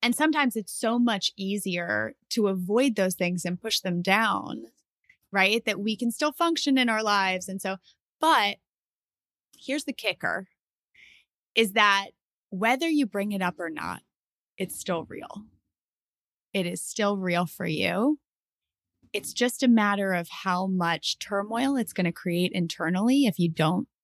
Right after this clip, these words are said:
bring it up at some point, right? That you might be able to still function in your life. You might be able to. And so,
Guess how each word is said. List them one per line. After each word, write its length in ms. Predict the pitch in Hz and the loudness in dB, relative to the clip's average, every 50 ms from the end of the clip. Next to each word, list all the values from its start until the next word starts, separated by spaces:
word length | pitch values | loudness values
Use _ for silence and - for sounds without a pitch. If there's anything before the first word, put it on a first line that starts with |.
| _ _ _ _ _ _ _ _ _ _ | _ _ _ _ _ _ _ _ _ _
bring 180 | 233 233 240 254 | 0 2 4 4
it 80 | 262 277 | 4 4
up 220 | 285 320 320 - _ _ _ _ _ _ _ | 2 0 -2 -4 _ _ _ _ _ _ _
at 160 | 226 233 240 - | -4 -2 -2 -2
some 220 | - 269 262 262 | 0 0 0 0
point, 380 | - - 277 285 302 294 269 - _ _ _ - - - - - - - - _ - | 0 -4 -4 -2 -2 -2 -2 -6 _ _ _ -20 -18 -18 -16 -16 -18 -20 -20 _ 2
right? 320 | 208 202 202 220 202 - _ | 4 4 4 4 0 -2 _
That 280 | 202 196 190 190 180 - _ _ _ | 0 2 2 2 0 -2 _ _ _
you 120 | 196 196 | -4 -2
might 200 | 180 165 185 - | -2 -2 -2 -2
be 100 | 220 220 | -4 -4
able 160 | 214 202 208 | -4 -4 -6
to 80 | 202 196 | -10 -12
still 240 | - - - 170 170 | -12 -8 -8 -8 -6
function 440 | - 185 170 175 165 - 190 190 180 | -4 -2 -2 -2 -2 -4 -4 -4 -4
in 120 | 170 170 | -4 -4
your 160 | 165 165 175 | -4 -4 -2
life. 420 | 202 240 254 269 269 - - - - | 0 0 0 0 -2 -4 -8 -8 -6
You 100 | 185 180 | -4 -2
might 220 | 170 165 165 - | -2 -2 -4 -4
be 180 | - 180 170 160 | -6 -4 -2 -2
able 220 | 165 - 165 170 - - | -4 -4 -6 -8 -8 -6
to. 420 | - 165 165 160 160 160 165 156 - - | -6 -4 -2 -2 -2 -4 -4 -6 -4 -2
And 160 | 196 208 196 | -2 -2 0
so, 400 | - 220 214 208 202 196 196 196 | 2 2 4 4 4 2 0 -4